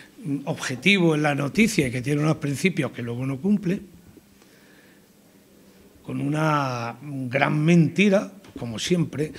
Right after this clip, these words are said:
No, no tiene nada que ver con esto, primero. Pero ya que dice eso, sí les digo,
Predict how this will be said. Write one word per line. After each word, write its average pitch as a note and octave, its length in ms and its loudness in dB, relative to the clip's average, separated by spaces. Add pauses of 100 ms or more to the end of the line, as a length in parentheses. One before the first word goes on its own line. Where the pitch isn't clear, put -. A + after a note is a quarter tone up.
(200)
No, C3+ 160 0
no E3+ 180 4
tiene F3 260 4
nada D3+ 300 2
que C#3+ 120 -2
ver D#3 260 0
con A#2+ 160 -8
esto, - 260 -12 (480)
primero. C#3 380 2 (760)
Pero G#3 180 6
ya B3+ 260 4 (800)
que F#3 120 4
dice G3 320 6
eso, - 440 4 (500)
sí F#3 300 6
les C3+ 220 2
digo, A2 340 -6